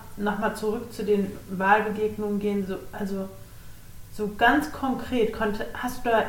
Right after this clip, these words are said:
irgendeine körperliche Empfindung oder Bilder oder Gefühle, wo du sagen kannst, so, dass auf diesem Kanal hast du auch mit dem, auch vielleicht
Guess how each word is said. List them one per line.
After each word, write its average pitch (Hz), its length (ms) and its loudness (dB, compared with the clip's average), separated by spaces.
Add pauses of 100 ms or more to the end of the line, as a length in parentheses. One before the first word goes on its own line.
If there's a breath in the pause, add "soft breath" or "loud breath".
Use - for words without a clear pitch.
(380)
irgendeine 202 360 0
körperliche 226 600 0
Empfindung 233 1000 2
oder 180 360 -2
Bilder 220 800 4
oder 185 340 -2 (960 loud breath)
Gefühle, 226 680 2
wo 220 80 0
du 214 120 4
sagen 208 300 4 (100)
kannst, 214 360 -2
so, 208 200 2
dass - 640 -2
auf 196 140 -2
diesem 214 280 -2
Kanal 202 680 6
hast 208 200 -4
du 202 60 4
auch 190 260 4
mit 202 180 -4
dem, 196 340 0 (540)
auch 208 340 10
vielleicht 180 320 0